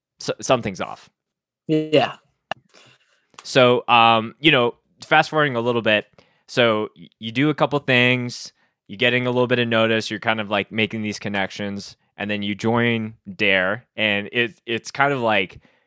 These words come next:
Speaker 1: getting to see you kind of jump into the deep end, uh, versus, like, having
Speaker 2: Yeah.
Speaker 1: that, like, here's a li-, like, you know, we're doing this, like, little run, it's only a weekend, it's like now, you know, Dare's, Dare's like a full-time band h-, half
Speaker 2: Yeah,
Speaker 1: the time. So,
Speaker 2: exactly.
Speaker 1: like,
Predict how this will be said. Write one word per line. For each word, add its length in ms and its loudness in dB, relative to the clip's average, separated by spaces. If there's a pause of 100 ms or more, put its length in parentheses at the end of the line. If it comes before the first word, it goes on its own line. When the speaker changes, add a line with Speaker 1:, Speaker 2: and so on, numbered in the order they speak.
(220)
Speaker 1:
getting 260 0
to 100 -6
see 180 -6
you 240 -2
kind 200 -4
of 100 -4
jump 220 -4
into 180 -12
the 100 -10
deep 300 -6
end, 260 -8 (180)
uh, 280 2
versus, 360 -8
like, 160 -4
having 220 2
Speaker 2:
Yeah. 80 4
Speaker 1:
that, 200 -2
like, 240 -2
here's 300 0
a 60 2
li-, 220 -2
like, 260 2 (220)
you 100 -8
know, 160 0
we're 160 -4
doing 260 0
this, 160 -2
like, 160 -2
little 280 0
run, 480 2 (180)
it's 140 -10
only 160 -4
a 80 -2
weekend, 440 2
it's 160 -4
like 160 0
now, 440 4 (160)
you 160 -14
know, 280 -6 (220)
Dare's, 480 -4 (460)
Dare's 240 4
like 180 2
a 60 -2
full-time 500 -2
band 400 0 (200)
h-, 60 -20 (120)
half 160 4
Speaker 2:
Yeah, 160 8
Speaker 1:
the 40 0
time. 280 4
So, 100 2
Speaker 2:
exactly. 100 4
Speaker 1:
like, 280 0